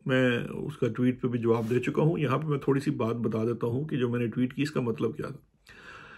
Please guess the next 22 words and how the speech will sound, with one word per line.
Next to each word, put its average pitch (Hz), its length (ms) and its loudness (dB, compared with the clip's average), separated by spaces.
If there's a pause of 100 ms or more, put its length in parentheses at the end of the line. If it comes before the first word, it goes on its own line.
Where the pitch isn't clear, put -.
(240)
देखिए, 180 220 10
पाकिस्तान 147 560 6
में 165 160 4
और 160 100 6
specially 156 380 4
इस 147 180 8
वक्त 135 360 0
केपी 123 320 2
में 127 360 2
आपको 131 380 2
बदतरीन 156 840 2
किस्म 143 280 0
की 139 140 4
बदमाशी 113 600 2
का 123 120 0
मुकाबला 110 420 -4
करना 110 320 -10
पड़ - 160 -12
रहा - 160 -10
है। - 200 -20 (840)
अ, - 60 -4
अ, - 1000 0